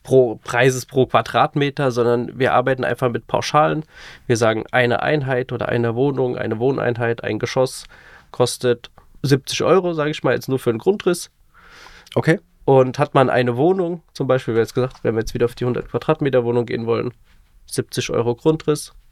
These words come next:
Speaker 1: siebzig Euro Wohnflächenberechnung. Ganz einfach, ganz pauschal,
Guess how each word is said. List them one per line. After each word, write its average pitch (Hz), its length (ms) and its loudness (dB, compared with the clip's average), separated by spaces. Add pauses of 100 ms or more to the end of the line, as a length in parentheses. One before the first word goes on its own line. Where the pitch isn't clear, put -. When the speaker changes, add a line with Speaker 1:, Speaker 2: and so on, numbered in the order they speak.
(360)
Speaker 1:
siebzig - 500 -6
Euro 113 520 0
Wohnflächenberechnung. 131 1080 -2 (1040)
Ganz 151 240 0
einfach, 139 580 -2 (360)
ganz 135 240 0
pauschal, 127 640 0